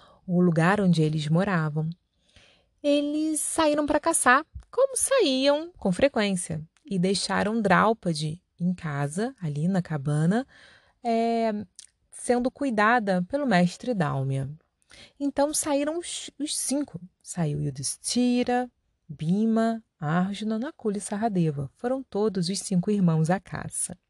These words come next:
Draupadi, que também tava acostumada com esses momentos, muito tranquila, ficou ali, em volta,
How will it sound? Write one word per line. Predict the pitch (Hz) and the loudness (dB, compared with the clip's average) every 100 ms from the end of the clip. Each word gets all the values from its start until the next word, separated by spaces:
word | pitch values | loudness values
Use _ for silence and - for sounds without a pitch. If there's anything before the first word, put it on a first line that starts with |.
| _ _ _ - - - - _ | _ _ _ -20 -20 -20 -20 _
Draupadi, | 330 330 330 330 339 302 320 349 _ _ _ _ | 2 6 6 4 0 -4 -4 -6 _ _ _ _
que | - - | -12 -4
também | 180 170 175 | 2 4 4
tava | 175 147 | 2 -2
acostumada | - 156 - 277 185 214 240 | -4 -6 -4 0 2 2 0
com | 180 | -2
esses | - 160 | -2 0
momentos, | 185 240 214 180 180 190 - - - - - | 2 2 2 2 2 -2 -10 -14 -20 -20 -6
muito | 285 294 294 | -4 -2 0
tranquila, | 330 359 - 240 254 254 262 | 0 0 0 0 4 4 2
ficou | - - 349 | -4 2 6
ali, | 370 320 320 320 _ | 6 6 2 -4 _
em | 277 | -6
volta, | 220 240 262 277 170 | 2 4 4 2 -6